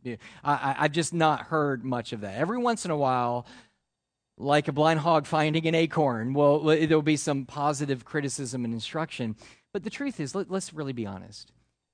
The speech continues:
It's so incredibly easy to nitpick. So incredibly easy to see what's wrong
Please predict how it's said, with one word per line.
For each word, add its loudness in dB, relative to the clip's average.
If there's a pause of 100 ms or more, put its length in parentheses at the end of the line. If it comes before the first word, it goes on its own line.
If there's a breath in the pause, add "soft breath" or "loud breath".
(100)
It's -4
so -4
incredibly -6
easy -14 (100)
to -10
nitpick. -12 (1200)
So 0
incredibly -8
easy -12 (480)
to -8
see -6
what's -8
wrong -10